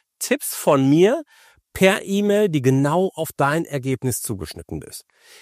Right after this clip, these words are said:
Hier bekommst du die Klarheit über deine aktuelle betriebliche Situation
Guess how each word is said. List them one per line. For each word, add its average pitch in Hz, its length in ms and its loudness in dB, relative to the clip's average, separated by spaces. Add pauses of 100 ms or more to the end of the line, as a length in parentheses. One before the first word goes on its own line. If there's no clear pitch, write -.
(100)
Hier 208 180 4
bekommst 196 520 0
du 127 120 2
die 101 240 -8
Klarheit 160 640 0
über 113 180 -2
deine 104 240 -2
aktuelle 123 640 0
betriebliche 139 680 -2
Situation 117 760 2